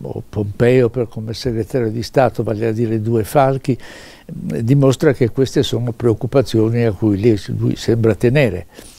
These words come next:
Essere in sintonia, cioè, con quella parte della società americana che non ha ancora digerito le vicende del mille-, dopo, del millenovecentosettantanove, dopo l'inizio della rivoluzione iraniana, eh,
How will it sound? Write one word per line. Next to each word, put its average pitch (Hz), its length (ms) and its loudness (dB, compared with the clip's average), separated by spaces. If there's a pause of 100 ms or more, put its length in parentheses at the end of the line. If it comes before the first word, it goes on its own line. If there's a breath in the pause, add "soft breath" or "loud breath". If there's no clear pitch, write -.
(120)
Essere 135 400 2
in 120 100 0
sintonia, 156 680 0
cioè, 170 360 2
con 127 200 -4
quella 175 320 2
parte 165 400 2
della 127 180 0
società 147 460 0
americana 170 600 4
che 151 120 2
non 143 180 0
ha 175 80 4
ancora 165 400 4
digerito 170 720 2 (640 loud breath)
le 151 160 4
vicende 151 500 0
del 139 160 2
mille-, 127 480 2
dopo, 123 460 0
del 120 160 2
millenovecentosettantanove, 120 1600 0
dopo 110 240 0
l'inizio 117 540 -2
della 107 240 0
rivoluzione 110 680 -2
iraniana, 120 680 0 (720 loud breath)
eh, 65 380 0